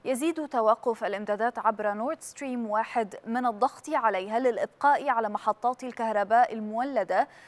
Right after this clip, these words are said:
من الطاقة النووية التي كانت تعتزم غلقها خلال السنة الحالية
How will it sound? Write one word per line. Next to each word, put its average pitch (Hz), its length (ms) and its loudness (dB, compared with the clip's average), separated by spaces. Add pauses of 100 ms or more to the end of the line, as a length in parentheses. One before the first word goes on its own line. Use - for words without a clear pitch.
(160)
من 311 180 2
الطاقة 285 500 0
النووية 202 640 -2
التي 214 280 -6
كانت 277 360 -4
تعتزم 220 640 -4
غلقها 226 640 2
خلال 220 320 -2
السنة 196 400 -4
الحالية 220 600 -2